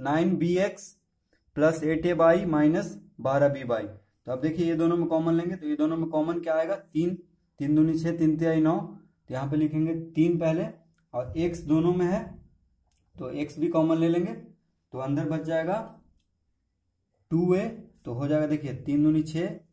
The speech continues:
ए एक्स, ठीक है, तो टू ए बच गया, minus तीन तिहाई नौ और बी है अंदर, बी लिख देंगे, एक्स बाहर निकाल लिए थे।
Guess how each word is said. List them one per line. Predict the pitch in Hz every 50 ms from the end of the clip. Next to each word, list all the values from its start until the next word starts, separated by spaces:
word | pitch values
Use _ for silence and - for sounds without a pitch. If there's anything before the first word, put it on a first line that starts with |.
| _ _ _ _ -
ए | 135 143 147
एक्स, | 165 170 - - - - - _ _ _ _ _ _ _ _ _ _ _ _ -
ठीक | 143 143
है, | 185 208 208
तो | - - - -
टू | - - 143 147
ए | 165 170
बच | 160 165 160
गया, | 165 165 196 220 226 - - - _ _ _ _ _ _ _ -
minus | 123 127 135 135 139 151 175 202 214 - - - - _ _ _ _ _ _ _ _ _ _ _ _ _ _ _ _ _ _ _ _ -
तीन | - 139 143 143
तिहाई | 139 156 156 160 160 156
नौ | 156 156 160 165 160 - - - - - - - _ -
और | 123 120 120 120
बी | 120 147 165 165
है | 165 165 160
अंदर, | 156 160 165 190 208 208 - - _ _ _ _ _ _ _ _ _ _ _ _ _ _ _ _ -
बी | 104 107 135 143
लिख | 151 160 156 147
देंगे, | 156 160 165 170 170 170 - - - - _ _ _ 127
एक्स | 131 131 - -
बाहर | 127 135 131 143
निकाल | 147 151 147 147 147 147
लिए | 151 156 156
थे। | -